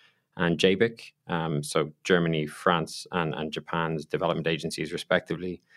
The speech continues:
as well as a number of foundations, you know, that are really seeking in this vehicle to bring the best of public and private capital and capabilities together, um, through an innovative fund structure that we, we hope will help crowd institutional capital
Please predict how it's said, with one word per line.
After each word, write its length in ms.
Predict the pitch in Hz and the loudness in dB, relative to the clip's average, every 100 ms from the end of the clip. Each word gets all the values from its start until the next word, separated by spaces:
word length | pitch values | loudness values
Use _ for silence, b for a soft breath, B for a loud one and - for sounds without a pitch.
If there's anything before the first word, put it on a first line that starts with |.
| b b b | b b b
as 120 | - | 4
well 140 | 113 113 | 6 8
as 60 | |
a 60 | 107 | 6
number 220 | 101 98 | 6 6
of 100 | 90 | 6
foundations, 800 | 92 90 87 82 82 80 82 - - - | 4 6 4 2 -2 -6 -8 -14 -14 -6
you 120 | 95 | -2
know, 40 | 85 | 2
that 140 | 90 | 4
are 80 | 95 | 4
really 220 | 107 107 | 2 0
seeking 540 | - 101 95 90 80 - | -4 -4 -2 -2 -4 -4
in 140 | 98 | 0
this 200 | 95 90 | 0 0
vehicle 340 | - 95 90 90 | 0 -2 0 -4
to 100 | 95 | -2
bring 160 | 92 | -2
the 80 | 87 | -2
best 320 | 82 90 - | 0 0 0
of 100 | 78 | -6
public 320 | - 92 90 - | -2 -2 -2 -4
and 140 | - | -4
private 380 | - 90 87 - | 2 2 0 -2
capital 580 | - - - 104 113 - _ | -2 -2 -4 -4 -6 -8 _
and 240 | 101 98 92 | 0 2 0
capabilities 680 | 92 - 82 87 82 85 - | -2 -2 -2 -2 -2 -6 -8
together, 500 | 85 87 80 78 - _ _ _ _ _ | -4 -2 -2 -6 -10 _ _ _ _ _
um, 320 | 80 80 78 73 | -4 -2 -4 -4
through 140 | - 98 | 2 4
an 100 | 95 | 6
innovative 400 | 95 95 95 - | 4 2 0 4
fund 240 | 101 107 | 2 2
structure 380 | - - - 104 | 0 -2 -2 -2
that 160 | 85 | -2
we, 180 | 87 80 - | -2 -6 -8
we 140 | 85 80 | -6 -2
hope 340 | - 101 - - | 0 0 -4 -6
will 120 | 101 92 | 0 2
help 240 | 87 - | 2 0
crowd 340 | - 95 95 | 0 2 4
institutional 640 | 95 - 90 113 110 92 87 | 2 -2 -2 0 0 0 -2
capital 560 | - 87 87 85 80 | 0 0 0 -2 -4